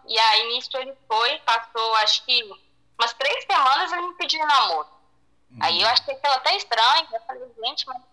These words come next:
Speaker 1: é tão pouco tempo." Aí ele foi e falou, "Ah, mas eu te amo." Eu falei, "Cara, mas você nem me conhece direito, você já fala que me ama." Aí ele foi e falou, "Não, é porque você é diferente."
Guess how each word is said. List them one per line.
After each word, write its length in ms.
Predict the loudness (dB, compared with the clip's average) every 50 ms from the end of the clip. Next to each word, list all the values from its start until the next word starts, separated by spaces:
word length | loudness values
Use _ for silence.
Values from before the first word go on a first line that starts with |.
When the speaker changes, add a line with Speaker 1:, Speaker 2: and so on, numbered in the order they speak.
| _ _ -12
Speaker 1:
é 100 | -10 -6
tão 200 | -4 -4 -4 -4 -4
pouco 340 | -6 -6 -6 -6 -10 _ _ _
tempo." 580 | -2 2 2 2 2 0 -4 -4 -4 -4 -4 -6
Aí 220 | -6 -8 -8 -8
ele 100 | -8 -8 -6 -6
foi 100 | -8 -6
e 40 |
falou, 180 | -6 -4 2 4
"Ah, 180 | 4 4 4 2
mas 140 | 0 -4 -6
eu 60 | -8
te 140 | -8 -8 -10 -6 -4
amo." 260 | -2 0 0 0 -2
Eu 40 | -4
falei, 220 | -8 -8 -8 -8 -8 -4 0
"Cara, 160 | 0 0 2
mas 160 | 0 -4 -6
você 100 | -6 -8
nem 120 | -6 -6 -8
me 60 | -10
conhece 520 | -12 -8 -4 -2 0 0 -2 -4 -6 -10 -10
direito, 280 | -10 -8 -8 -8 -10
você 80 | -10 -6
já 120 | -6 -4 -2
fala 160 | -2 -2 -4
que 120 | -4 -10 -18
me 120 | -12 -6 -2
ama." 360 | 0 0 2 0 0 -4 -6 -12 _ _ _ _ _ _ _ _ _ _ _ _ _ -6
Aí 160 | -4 -4 -6
ele 100 | -8 -12
foi 140 | -14 -16 -14
e 40 |
falou, 180 | -6 -4 -4 -2
"Não, 560 | -2 -2 -2 0 0 2 2 2 2 2 0
é 60 | -2
porque 220 | -4 -6 _ -16 -10
você 280 | -8 -8 -8 -8 -4
é 40 | -4
diferente." 1000 | -4 -4 -2 -4 -4 -2 0 0 0 0 -2 -6 -14 -8 _ -6 -6 -6 -14